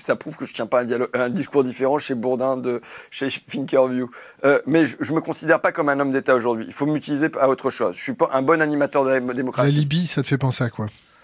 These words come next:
Speaker 2: Est-ce que c'est un scandale d'État ? Est-ce que c'était nécessaire ? En tant que citoyen, ça te fait penser à
Speaker 1: De
Speaker 2: quoi ?
Speaker 1: quoi ? Qu'est-ce qui était nécessaire ?
Speaker 2: L'intervention en Libye.
Speaker 1: Non, moi, je, euh, comment elle s'appelait la ville ? Je me souviens plus.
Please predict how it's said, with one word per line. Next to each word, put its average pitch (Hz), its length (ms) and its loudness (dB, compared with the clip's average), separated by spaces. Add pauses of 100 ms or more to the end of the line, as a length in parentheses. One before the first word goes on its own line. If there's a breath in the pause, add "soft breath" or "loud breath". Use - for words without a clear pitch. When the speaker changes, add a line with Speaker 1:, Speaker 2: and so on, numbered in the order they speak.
(360 loud breath)
Speaker 2:
Est-ce - 120 -10
que - 80 -6
c'est - 180 0
un 117 60 0
scandale 123 360 0
d'État ? 139 680 4
Est-ce - 140 -2
que - 100 -6
c'était 113 300 -2
nécessaire ? 123 880 0
En 117 80 -6
tant 131 160 -4
que - 80 -2
citoyen, 131 420 0
ça 127 140 -4
te - 60 -12
fait 120 80 -6
penser 113 260 -6
à 139 40 -2
Speaker 1:
De 170 80 6
Speaker 2:
quoi ? 156 260 4
Speaker 1:
quoi ? - 80 -16 (160)
Qu'est-ce 156 180 -2
qui 147 80 -6
était 139 140 -6
nécessaire ? 131 360 -2
Speaker 2:
L'intervention 131 520 0
en 120 40 -2
Libye. 104 220 -4
Speaker 1:
Non, 151 320 2
moi, 165 240 4
je, 156 160 -2
euh, 156 300 0 (100)
comment 190 160 2
elle 202 60 0
s'appelait 156 240 -2
la 135 100 6
ville ? 113 320 -4
Je 98 60 -14
me 104 40 -10
souviens 107 200 -6
plus. - 340 -14